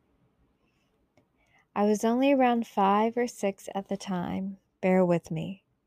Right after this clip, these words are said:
I lived in a two-story house, my room being at the top of the stairs. I'd had a nightmare and decided to come down to my parents and sleep in their bed for the night.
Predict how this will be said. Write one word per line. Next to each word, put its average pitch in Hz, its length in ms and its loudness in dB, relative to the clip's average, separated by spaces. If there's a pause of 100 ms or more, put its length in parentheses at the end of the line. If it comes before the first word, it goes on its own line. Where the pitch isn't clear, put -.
(760)
I 202 100 2
lived 208 300 4
in 269 120 6
a 277 100 4
two-story 240 680 2
house, 175 680 -2
my 196 140 4
room 190 280 4
being 214 240 2
at 208 120 -2
the 214 80 -4
top 190 300 -2
of 185 80 -6
the 196 80 -2
stairs. - 800 -8 (760)
I'd 208 140 4
had 214 200 4
a 202 60 2
nightmare 196 520 0
and 226 100 0
decided 196 440 2
to 202 100 0
come 202 220 0
down 190 220 2
to 190 60 -2
my 196 180 0
parents - 720 -8
and 196 140 -4
sleep 214 280 0
in 226 120 2
their 233 160 2
bed 185 200 -2
for - 200 -6
the - 120 -8
night. - 300 -12